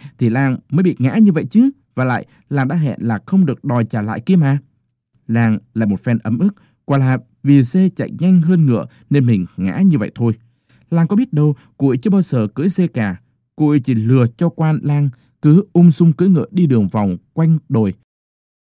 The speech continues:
Còn Cuội thì ôm con dê chạy tắt qua đồi thì đường chỉ ngắn một tẹo. Vì vậy,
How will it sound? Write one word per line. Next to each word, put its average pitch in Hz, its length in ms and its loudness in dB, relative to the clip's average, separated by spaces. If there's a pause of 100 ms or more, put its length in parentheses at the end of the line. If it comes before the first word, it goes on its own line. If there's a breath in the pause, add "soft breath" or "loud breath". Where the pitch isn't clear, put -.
(440)
Còn 143 180 4
Cuội 127 240 2
thì 127 120 2
ôm 175 180 2
con 175 120 2
dê 151 240 2
chạy 107 180 -2
tắt - 260 -6
qua 180 120 2
đồi 117 260 2 (240 soft breath)
thì 143 160 4
đường 143 280 4
chỉ 113 300 0
ngắn 120 240 4
một 143 200 4
tẹo. 101 160 -2 (280)
Vì 143 100 2
vậy, 120 320 0